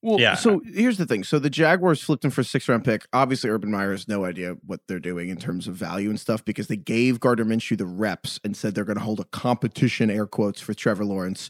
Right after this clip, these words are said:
Speaker 2: Right.
Speaker 1: Gave the job to Trevor Lawrence anyway, and then traded Minshew for a sixth rounder, which was bizarre because if you're just gonna give Lawrence the job, just give him the reps in training camp. However, I will give,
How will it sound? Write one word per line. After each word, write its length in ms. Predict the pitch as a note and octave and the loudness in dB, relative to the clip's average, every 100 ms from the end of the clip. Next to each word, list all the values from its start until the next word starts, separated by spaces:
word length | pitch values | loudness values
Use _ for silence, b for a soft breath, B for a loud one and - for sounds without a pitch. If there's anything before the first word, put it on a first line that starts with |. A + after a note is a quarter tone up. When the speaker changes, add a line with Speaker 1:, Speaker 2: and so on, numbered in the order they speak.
| - | -4
Speaker 2:
Right. 200 | A2 G#2+ | 4 8
Speaker 1:
Gave 180 | D3 C#3+ | 8 6
the 80 | C3+ | 4
job 240 | C#3 A#2+ | 4 4
to 40 | A2 | 2
Trevor 300 | C#3+ A#2 A2+ | 2 4 4
Lawrence 260 | A2 G#2 | 2 2
anyway, 480 | - A2 G#2+ G#2 G2 - | 0 0 2 0 -2 0
and 120 | A2 | 2
then 140 | A2+ | 2
traded 380 | G#2+ B2 A#2 G#2+ | 2 0 2 2
Minshew 240 | G#2+ - - | 0 -4 -6
for 80 | |
a 40 | A2 | -4
sixth 280 | - - A#2 | -4 -4 -2
rounder, 360 | A2+ G2+ F#2+ b b b b | 0 -2 -4 b b b b
which 380 | C3+ C3 - - _ - | 0 0 -2 -6 _ 0
was 140 | D3 C#3+ | 2 4
bizarre 480 | C#3 E3 D3+ G#2+ G#2+ | 6 6 6 4 0
because 280 | A2 A#2+ | 0 -2
if 60 | G#2 | -2
you're 80 | A2+ | -2
just 100 | A2 | 0
gonna 120 | A2+ | 0
give 180 | C3 A2+ | 2 2
Lawrence 240 | A2+ A2 | 0 -2
the 60 | A2 | -2
job, 300 | A#2+ G#2+ G2 | 0 0 -2
just 160 | A2 - | -6 -4
give 120 | G#2+ | -4
him 80 | G#2 | -4
the 80 | |
reps 240 | G2+ G2 - | -4 -6 -8
in 60 | |
training 240 | - A#2+ A2 | -4 -4 -4
camp. 220 | G#2 - | -6 0
However, 580 | D3 C#3 D#3 G#2+ F2+ - _ _ _ - | 2 6 4 2 -4 -8 _ _ _ 2
I 80 | C3 | 4
will 220 | C3 G#2 _ _ - | 4 -2 _ _ 0
give, 280 | D#3 A2 | 0 0